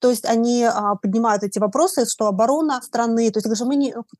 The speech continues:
сказал, что это не является, скажем так, непосредственно угрозой, то есть, говорит, я бы это слово не использовал, но вот, естественно, что это, скажем так, является реалиями системы безопасности, что вот да. И он мне сказал, что вот, например, ну, как лично он считает, то есть это не является позицией нато,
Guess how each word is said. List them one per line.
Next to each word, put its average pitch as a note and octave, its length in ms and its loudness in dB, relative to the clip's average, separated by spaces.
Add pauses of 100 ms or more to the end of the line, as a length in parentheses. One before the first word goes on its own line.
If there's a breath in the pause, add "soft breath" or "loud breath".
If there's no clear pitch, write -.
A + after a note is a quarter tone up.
сказал, B3+ 160 0
что A3+ 120 -6
это B3+ 120 0
не B3 360 0
является, A#3 400 0
скажем F#3+ 260 -2
так, G3+ 180 0
непосредственно G#3 640 0
угрозой, F4+ 440 0
то - 80 -6
есть, A#3 80 -6
говорит, G#3+ 180 2
я G#3 40 4
бы F#3+ 80 2
это G3 120 -4
слово G3 240 0
не F#3+ 140 2
использовал, E4+ 600 -2 (360 loud breath)
но D#4+ 360 0
вот, B3 280 -2
естественно, A3 720 0 (140)
что G#3 440 -2
это, G#3+ 500 -2
скажем G3 300 -2
так, G3+ 200 2
является G3 540 0 (340 loud breath)
реалиями G#3 640 0
системы G#3 420 0
безопасности, G#3 640 -2
что G#3 180 -4
вот F#3 200 0
да. E3+ 180 0 (140)
И C4+ 360 0
он C#4 140 0
мне D4+ 120 -2
сказал, B3 320 0
что A#3+ 240 -2
вот, A3 140 -6
например, A3+ 500 2
ну, C4+ 100 2
как G#3+ 180 -4
лично A#3 280 0
он G#3 160 2
считает, F#4 480 0
то A#3 60 -2
есть G#3 100 -6
это G#3+ 160 -4
не A#3 100 2
является G3+ 360 0
позицией G3 440 -2
нато, F#4 340 0